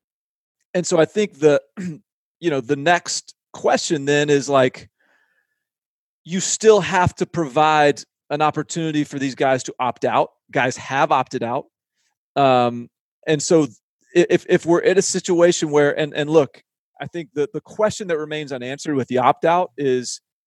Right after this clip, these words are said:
the eligibility question. Are there scholarships that are gonna be there for you if, you know, with the incoming recruiting class, you know, if, if you were not expected to be back, you know, if you opt out in your, in your fourth year of eligibility, do you get that year of eligibility back? Like,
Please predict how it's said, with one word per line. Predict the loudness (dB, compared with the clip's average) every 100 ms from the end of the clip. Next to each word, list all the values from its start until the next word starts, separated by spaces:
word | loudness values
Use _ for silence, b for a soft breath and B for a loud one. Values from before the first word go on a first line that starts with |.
| -10
the | -4
eligibility | -2 -4 -4 -2 -2 -2
question. | -2 -2 -2 -10 -12 -10 -4
Are | -4
there | -4
scholarships | 0 2 2 -2 -10
that | -8
are | -6
gonna | -8
be | -10
there | -8 -4 -4
for | -4 -2 -2
you | -2 -2 0
if, | 0 -2 -4 _ _ _ _ _ _
you | -8
know, | -6
with | -6
the | -6 -8
incoming | -4 -4 -4
recruiting | -6 -2 -2 -2
class, | 2 4 4 2 -4 -12 -14
you | -10
know, | -6 -4 -6
if, | -8 -4
if | -4 -4 _ _ _ _ _ _
you | -8 -4
were | 0
not | 0
expected | 0 -4 -2 -2 -6
to | -10
be | -6
back, | 0 2 2 -2 -10 -14
you | -6
know, | -6
if | -6
you | -2
opt | 0 0 4
out | 4 4
in | 2
your, | -6 -8 _ _
in | -8 -4
your | -6
fourth | -2 -2 -2
year | 0
of | 0
eligibility, | 0 -2 0 2 2 -2
do | -8
you |
get | -8
that | -6 -6
year | -6
of | -6
eligibility | -6 -8 -10
back? | -2 0 0
Like, | -6